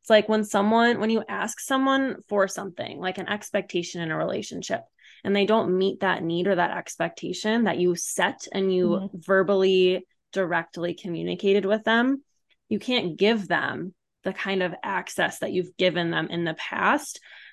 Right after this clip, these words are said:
Speaker 1: the access of your energy, the access of your emotions, just the access of who you are as a human, because they
Speaker 2: Yeah.
Speaker 1: didn't meet the needs that you needed them to meet. Do you know what I
Speaker 2: Yeah.
Speaker 1: mean?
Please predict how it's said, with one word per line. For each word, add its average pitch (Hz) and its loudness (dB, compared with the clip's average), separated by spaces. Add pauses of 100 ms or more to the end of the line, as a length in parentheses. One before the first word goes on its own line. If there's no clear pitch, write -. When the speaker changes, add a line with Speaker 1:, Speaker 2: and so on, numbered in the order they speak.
(140)
Speaker 1:
the - 4
access 196 2
of 196 2
your 208 4
energy, 185 2
the 170 -2
access 180 -4
of 196 2
your 208 4
emotions, 185 0
just - -16
the - 0
access 185 0
of 170 -2
who 175 -2
you 165 0
are 160 4
as 170 2
a 165 -4
human, 202 -2 (360)
because 196 2
they 202 4
Speaker 2:
Yeah. 208 2
Speaker 1:
didn't 202 2
meet 196 0
the 185 -2
needs 190 0
that 175 0
you 170 -2
needed 220 4 (140)
them 160 -2 (120)
to - -6
meet. - -6 (420)
Do 208 -2
you 202 6
know 208 6
what 202 4
I 185 2
Speaker 2:
Yeah. 170 0
Speaker 1:
mean? 165 -2